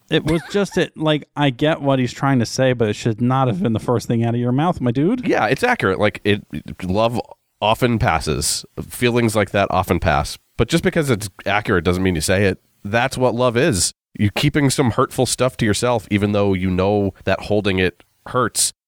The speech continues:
Speaker 2: but it would have hurt the other person more. You hold it and take on that pain. Like, that's love. So fucking keep it to yourself, bro.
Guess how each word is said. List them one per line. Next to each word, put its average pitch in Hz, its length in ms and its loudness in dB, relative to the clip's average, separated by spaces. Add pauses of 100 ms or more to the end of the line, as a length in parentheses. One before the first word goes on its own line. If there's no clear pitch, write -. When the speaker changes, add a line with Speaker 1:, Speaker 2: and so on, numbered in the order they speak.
Speaker 2:
but 95 100 0
it 82 100 4
would 101 140 2
have 92 100 -2
hurt 104 200 0
the 101 140 2
other 92 180 2
person 92 340 0
more. 90 380 0
You 85 240 0
hold 87 260 0
it 87 60 0
and - 100 -6
take 87 140 2
on 85 140 2
that 85 140 0
pain. 85 220 0
Like, 85 160 -2
that's 92 240 -2
love. 90 320 -2 (120)
So - 140 0
fucking 117 400 -2
keep - 180 -6
it - 80 -10
to - 60 -8
yourself, - 380 -2
bro. 57 200 0